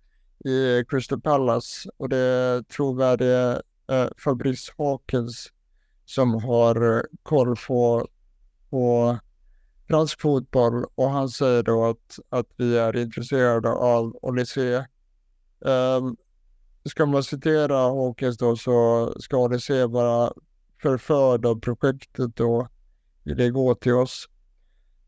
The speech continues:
Det som är väldigt intressant med honom, förutom att han är en ruskigt bra och lovande spelare, är ju att han har en utköpsklausul på trettiofem miljoner pund. Så att där har vi en väldigt,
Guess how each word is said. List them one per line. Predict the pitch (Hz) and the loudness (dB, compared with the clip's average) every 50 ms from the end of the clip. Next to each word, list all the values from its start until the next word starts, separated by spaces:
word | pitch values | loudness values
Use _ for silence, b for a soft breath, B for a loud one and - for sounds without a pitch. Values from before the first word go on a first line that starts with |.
| _ _ _ - | _ _ _ -2
Det | 151 156 151 | 2 2 2
som | 139 - - 156 156 165 | 2 2 -2 0 2 2
är | 170 175 180 170 | 4 4 4 4
väldigt | 160 151 143 139 139 - | 4 2 0 0 -2 -2
intressant | 156 147 135 - - 131 - 170 160 160 151 - | -2 -2 -2 -4 -6 -4 0 0 0 0 -2 -4
med | - 135 131 | -6 -4 -4
honom, | 135 135 135 131 127 120 120 113 | -2 -2 -2 0 0 0 -2 -2
förutom | - 131 123 123 - - 127 127 | 0 0 0 0 0 -2 -2 0
att | 123 120 - | 0 0 0
han | - 127 139 127 127 127 123 123 120 - - | -4 -4 -2 -2 0 0 -2 -2 -4 -6 -4
är | 131 131 123 123 | -2 0 0 2
en | 123 120 120 117 120 120 - - _ _ _ _ _ _ - | 0 0 -2 -2 -6 -8 -10 -16 _ _ _ _ _ _ -4
ruskigt | 131 139 135 120 - - 139 123 | -2 -2 -2 -2 -2 -2 -2 -2
bra | 113 - 131 127 123 123 - _ _ _ _ _ _ _ - | 0 0 2 2 2 2 -2 _ _ _ _ _ _ _ -6
och | 135 127 | -2 0
lovande | 127 123 127 120 117 120 123 117 | 2 2 2 2 2 0 -2 -4
spelare, | - - - 139 131 127 120 120 127 131 131 131 131 127 | -6 -4 -2 0 2 2 2 2 0 0 0 2 2 2
är | 123 117 120 | 2 2 2
ju | 123 120 | 2 4
att | 117 113 - - | 2 2 0 -2
han | 135 123 | -2 -2
har | 120 117 117 120 | 0 0 -2 -2
en | 120 120 - | -2 -4 -2
utköpsklausul | 139 135 131 127 117 - - 147 123 117 - - - - 131 123 120 - - 151 143 143 135 127 117 | -2 -2 -2 -2 -4 -4 0 0 0 0 0 -4 -4 0 0 0 0 0 0 0 0 2 0 -2 -4
på | - - 131 120 117 117 | -6 -2 0 2 2 0
trettiofem | - - 123 117 - 131 117 - 151 135 127 131 | 0 -2 -4 -2 -2 -2 -2 0 0 0 0 0
miljoner | 127 127 127 127 127 127 123 117 | -2 -2 0 -2 0 -2 -2 -4
pund. | - - 170 156 135 - 131 127 139 135 _ _ _ _ _ _ _ _ _ _ _ _ | -2 -2 0 0 0 -4 -6 -10 -12 -12 _ _ _ _ _ _ _ _ _ _ _ _
Så | - 127 | -4 -2
att | 135 123 | -2 0
där | - 147 147 143 | 2 2 2 2
har | 139 143 151 147 147 139 | 2 2 2 2 2 2
vi | 127 131 127 | 2 0 0
en | 123 123 120 | 0 0 0
väldigt, | 127 127 123 123 123 131 120 - _ - - | 0 0 0 0 -2 -4 -4 -6 _ -18 -16